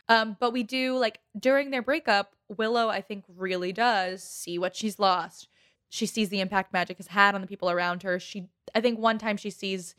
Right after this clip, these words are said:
Tara and she says, "I've been magic free for thirty-two days."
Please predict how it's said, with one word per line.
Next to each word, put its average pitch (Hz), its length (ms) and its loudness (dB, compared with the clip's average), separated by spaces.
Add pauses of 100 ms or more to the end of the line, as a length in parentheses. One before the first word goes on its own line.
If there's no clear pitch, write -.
(180)
Tara 302 300 4
and 226 100 -4
she 190 80 -14
says, 196 140 0
"I've 196 120 0
been 196 140 -4
magic 247 320 -6
free 311 220 0
for 302 120 -8
thirty-two 302 520 0
days." 233 760 0